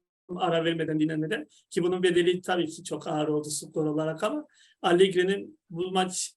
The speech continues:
e, böyle olacağını biliyorduk çünkü oyuncularımız çok yorgundu. Dedi ki zaten iki gün sonra, iki,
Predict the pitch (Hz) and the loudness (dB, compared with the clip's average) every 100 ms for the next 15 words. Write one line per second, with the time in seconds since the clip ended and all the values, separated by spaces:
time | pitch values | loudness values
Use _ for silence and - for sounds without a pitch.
0 | - 175 165 165 165 170 - _ _ _ | -2 2 2 2 2 -2 -10 _ _ _
1 | _ _ - 165 185 190 185 180 175 180 | _ _ -4 4 6 6 4 2 2 0
2 | 185 180 190 190 180 - 180 185 180 170 | 0 2 2 2 -4 -6 -2 -2 0 0
3 | 175 190 185 185 185 156 143 151 151 156 | 0 -2 -4 -6 -2 -2 -2 -6 -4 0
4 | 175 202 190 - 208 - - - 165 185 | 0 0 -10 -16 -16 -16 -10 -4 2 4
5 | 185 190 185 175 185 180 170 185 180 185 | 4 -2 -4 -6 -2 -2 0 -2 -2 -6
6 | - - 175 160 | -6 0 2 0